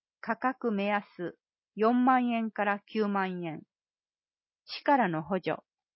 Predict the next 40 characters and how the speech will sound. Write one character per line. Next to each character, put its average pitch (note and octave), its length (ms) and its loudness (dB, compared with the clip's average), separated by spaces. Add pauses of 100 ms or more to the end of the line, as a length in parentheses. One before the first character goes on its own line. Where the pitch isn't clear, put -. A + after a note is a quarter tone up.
(100)
本 D4 220 2
体 E3 300 -2
購 G#3+ 220 2
入 A3 200 -2
費 F3+ 220 -10
の D#3 280 -6
四 A#3+ 320 2
分 A#3 240 0
の G#3 120 -2
三。 - 360 -4 (580)
上 B3 240 4
限 A3+ 400 -4
五 F#3+ 140 0
万 G#3 340 0
円。 F3 260 -6 (880)
ス D#4 140 0
イ D#4+ 60 4
ッ - 200 -10
チ G3+ 120 0
を D#3+ 100 2
押 F3+ 160 -4
す A3+ 120 -8
だ G3+ 120 0
け F#3+ 180 -6
で D#3+ 240 -6 (220)
数 D4 160 0
時 C#4+ 160 -4
間 F#3 260 0
で D#3+ 120 -4
乾 A#3+ 340 2
燥 B3+ 160 2
し - 140 -20
た G#3+ 160 2
生 G#3 280 2
ゴ A#3 120 0
ミ F3 120 -4
が D#3 140 -2
で D#3 140 -8
き - 180 -12
る。 - 160 -14